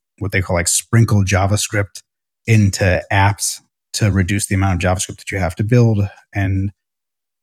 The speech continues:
the other, like, the third one is called Turbo Streams, which I think is like a WebSocket.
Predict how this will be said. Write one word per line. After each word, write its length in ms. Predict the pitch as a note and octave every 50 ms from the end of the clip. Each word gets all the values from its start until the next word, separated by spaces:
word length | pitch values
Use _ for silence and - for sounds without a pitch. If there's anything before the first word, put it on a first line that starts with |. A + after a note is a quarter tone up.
| _ _ _ _ _ _ _ _ _
the 140 | - A#2 -
other, 280 | - B2 A#2 B2+ A#2+
like, 160 | A2+ G#2+ G2+ -
the 80 | -
third 260 | - - - C#3 D3
one 140 | C#3+ D3+ D3
is 80 | C3+ A2+
called 340 | - - A#2 A2+ G2+ F#2 F2+ - - - - - - - - - - - _ _ _ _ _ _ _ _ _ _ -
Turbo 320 | - - C3+ B2+ A#2 A#2
Streams, 600 | G2+ - - - - G#2+ A2+ B2 D3+ E3+ F3 E3+ C#3
which 160 | G#2+ G2 -
I 60 | G#2
think 180 | G2 - A2 G2+
is 100 | G2+ -
like 120 | G2+ G2
a 80 | F#2+ F#2
WebSocket. 840 | F2+ G2 G2 F2+ - - A#2 G2+ F#2 F#2 F2 - G2 F#2 F2 -